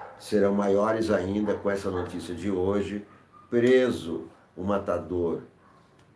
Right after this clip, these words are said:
de Marielle, o matador Rony Lessa, apontado, evidentemente, até agora como suspeito,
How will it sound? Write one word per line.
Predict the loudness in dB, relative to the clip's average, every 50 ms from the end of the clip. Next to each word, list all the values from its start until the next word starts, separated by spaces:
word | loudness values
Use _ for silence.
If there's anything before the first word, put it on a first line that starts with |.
| -20 -16
de | -12 -10
Marielle, | -8 -6 -6 -6 -4 -2 0 0 2 2 2 2 2 0 -2
o |
matador | -2 -2 -2 -4 -4 -6 -6 -6 -4 -2 0 0 0 0 -2 -2 -2 -2
Rony | 0 0 0 0
Lessa, | -2 -2 0 0 -2 -2 -4 -6 -6 -6 -6 -6 -6 -6 -8 -8
apontado, | -10 -8 -6 -6 -6 -4 -4 -4 -2 -2 -2 -2 -2 -4
evidentemente, | -4 -4 -4 -4 -4 -6 -6 -8 -8 -6 -6 -6 -6 -6 -6
até | -6 -4 -4
agora | -4 -4 -2 -2 -2 -2 -2 -2 -4 -4
como | -6 -6 -6
suspeito, | -6 -8 -8 -8 -6 -2 -2 0 0 0 -2 -4 -8 -14